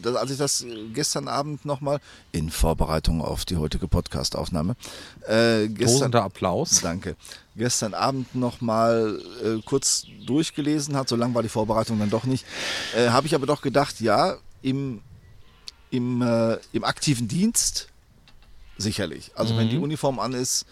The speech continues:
Speaker 1: äh, wenn es darum geht, keine Ahnung, Erste Hilfe zu leisten, was ein Malteser oder eine Malteserin halt so machen, äh, da sicherlich schon. Aber die entscheidende Frage ist ja, Ritter und Retter sollen die Malteser ja nicht nur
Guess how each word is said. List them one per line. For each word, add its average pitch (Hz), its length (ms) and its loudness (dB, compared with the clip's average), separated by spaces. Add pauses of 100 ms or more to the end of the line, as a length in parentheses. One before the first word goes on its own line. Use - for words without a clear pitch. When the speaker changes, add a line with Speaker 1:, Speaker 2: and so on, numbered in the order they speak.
(500)
Speaker 1:
äh, - 60 -8
wenn 113 760 2
es 123 100 -2
darum 123 260 2
geht, 120 300 0
keine 110 240 0
Ahnung, 113 200 0
Erste 107 260 -2
Hilfe 113 240 -2
zu - 100 -4
leisten, 104 460 -2 (180)
was 98 220 0
ein 104 180 -2
Malteser 98 480 -2
oder 90 120 -6
eine 90 100 -4
Malteserin 98 400 -4
halt 98 140 -4
so 87 80 -8
machen, 139 280 -4 (640)
äh, 120 440 2 (300)
da 110 300 4
sicherlich 117 500 -2
schon. 139 380 -2 (160)
Aber 123 160 4
die 135 180 0
entscheidende 139 520 2
Frage 139 400 -2
ist 127 180 -2
ja, 139 80 2
Ritter 131 240 0
und 110 180 -4
Retter 143 400 0 (640)
sollen 135 580 -2 (240)
die 131 500 -2 (460)
Malteser 131 480 -2
ja 120 180 0
nicht 131 320 -6
nur 135 320 2